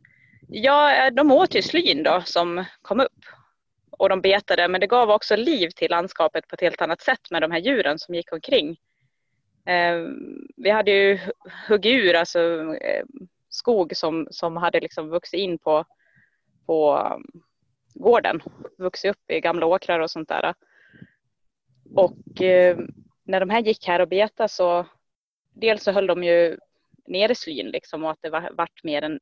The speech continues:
hagmark som var väldigt vacker, och det, det började dyka upp liksom växter och blommor som vi inte hade sett där förut i och med att det hade varit en tät granskog.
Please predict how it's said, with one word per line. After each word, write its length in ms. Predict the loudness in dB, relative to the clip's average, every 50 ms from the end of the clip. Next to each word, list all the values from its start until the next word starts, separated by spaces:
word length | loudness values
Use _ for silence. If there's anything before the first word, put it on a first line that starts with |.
| _ _
hagmark 720 | _ -4 0 2 2 2 2 0 0 0 0 0 -2 -6 _
som 220 | _ -14 -12 -8 -4
var 140 | -4 -4 -2
väldigt 320 | -2 -4 -6 -8 _ -10
vacker, 340 | -12 -12 -12 _ -10 -8 -8
och 120 | -8 -8
det, 200 | -6 -6 -8 -6
det 180 | -4 -4 -4 -4
började 380 | -4 -4 -6 -6 -6 -8 -14 _ _ -10
dyka 240 | -10 -10 -8 -6 -8
upp 160 | -8 _ -8
liksom 260 | -14 -14 -12 -10 -6
växter 400 | -6 -6 -6 -8 _ -12 -6 -4
och 100 | -4 -4
blommor 360 | -4 -6 -8 -6 -6 -6 -8 -8
som 280 | -8 -10 -10 -10 -12 _ _ _ _ _ _ _ _ _ _ _ _ _ _ _ _ _ _ _ _ _ _ _
vi 120 | -8 -6 -6
inte 200 | -4 -2 -2 0
hade 360 | 0 2 2 2 0 0 -4 _ -20 -20 _ -20 -20 _ _ _ _ _ _ _ _ _ -6
sett 240 | -6 -6 -4 -2
där 120 | -6 -6 -4
förut 400 | -2 0 0 0 0 -2 -2 -2
i 100 | -4 -2
och 40 | -2
med 100 | -4 -6
att 60 | -4
det 80 | -4
hade 140 | -6 -4 -4
varit 200 | -4 -4 -4 -4
en 100 | -8 -10
tät 260 | _ -6 -6 -6 _
granskog. 600 | -6 -2 0 0 0 -2 -4 -8 -8 -8 -8 -10